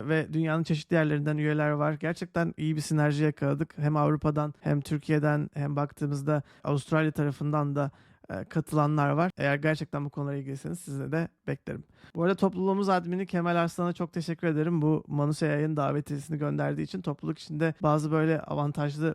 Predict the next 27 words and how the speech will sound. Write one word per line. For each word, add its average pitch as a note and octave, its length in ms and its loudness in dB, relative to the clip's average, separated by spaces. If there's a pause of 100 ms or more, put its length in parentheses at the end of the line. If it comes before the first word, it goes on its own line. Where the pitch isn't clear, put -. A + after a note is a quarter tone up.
paylaşımlar D3+ 580 2
da D3 40 0
olabiliyor. C#3+ 440 0
O C#3+ 120 -2
yüzden D3 280 0
topluluk D#3+ 400 -2
olmak D#3+ 240 2
gerçekten D3+ 500 -4 (400)
avantajlı C3+ 480 -4
bir - 60 -14
şey. C3+ 200 -10 (180)
Şimdi G#3+ 320 4 (100)
baktığımızda G#3 600 0
evet G3+ 300 -2
burada G3+ 380 2 (100)
böyle F#3 300 2
bir - 340 0 (100)
N F3 160 4
A F3+ 40 2
ten F#3 240 4
workflow F3 600 0
var. G3+ 220 2
Bunları F3 260 2
birbirlerine F3+ 500 2
bağlayıp E3+ 360 2
bakmak F3+ 360 -2
lazım. D#3+ 360 2